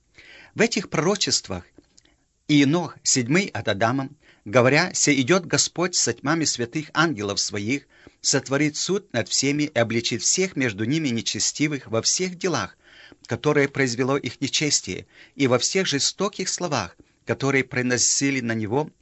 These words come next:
нечестивые грешники». Посмотрим опять на Еноха, который был седьмый от Адама.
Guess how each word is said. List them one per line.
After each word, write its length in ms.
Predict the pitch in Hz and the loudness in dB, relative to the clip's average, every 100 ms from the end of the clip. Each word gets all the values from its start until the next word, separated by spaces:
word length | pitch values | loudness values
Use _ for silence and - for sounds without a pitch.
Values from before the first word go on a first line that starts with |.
| - | -10
нечестивые 680 | 101 98 107 - 120 110 107 | -6 -2 -2 -2 -2 -2 -2
грешники». 640 | 92 101 - 90 87 87 _ _ _ _ _ _ _ _ - | -2 -2 -2 -4 -12 -14 _ _ _ _ _ _ _ _ -2
Посмотрим 500 | 180 226 247 240 214 | -2 0 -4 -6 -4
опять 380 | 156 160 170 127 | -4 -2 -4 -2
на 80 | |
Еноха, 540 | 123 110 107 131 135 120 - _ | -2 0 0 -2 -6 -10 -16 _
который 380 | - 131 190 190 | -4 -2 0 -2
был 160 | - - | -2 -2
седьмый 380 | - 104 110 143 | -2 -2 -2 -2
от 240 | 104 101 | -4 -6
Адама. 360 | 95 101 92 | -2 -2 -4